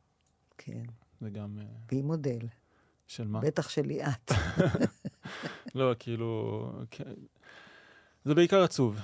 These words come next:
Speaker 2: זה העניין, שאת מדברת על, אה, גדולי תרבות, ומצד שני על חדלי אישים שמנהלים אותנו,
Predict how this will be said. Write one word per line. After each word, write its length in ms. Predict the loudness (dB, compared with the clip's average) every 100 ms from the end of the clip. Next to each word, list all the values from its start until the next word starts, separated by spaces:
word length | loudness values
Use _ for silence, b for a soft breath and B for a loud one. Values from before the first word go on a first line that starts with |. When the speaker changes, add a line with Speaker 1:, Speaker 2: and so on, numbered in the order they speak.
| -8
Speaker 2:
זה 180 | -4 -4
העניין, 360 | -4 -6 -8 -12
שאת 400 | -6 -2 -2 0
מדברת 400 | 2 4 4 4
על, 200 | 2 2
אה, 180 | 0 0
גדולי 340 | -2 -2 0
תרבות, 500 | 0 0 0 -2 -4 -6
ומצד 840 | -4 -2 -4 -6 -6 -8 -6 -6
שני 400 | -4 -4 -4 -6
על 160 | -6 -8 -10
חדלי 300 | -10 -6 -6
אישים 420 | -8 -10 -10 -10 -12 -12 -10 -12 -14 -16 -20 b b _ _ _ -8
שמנהלים 380 | -4 -2 -2 -6
אותנו, 340 | -8 -8 -10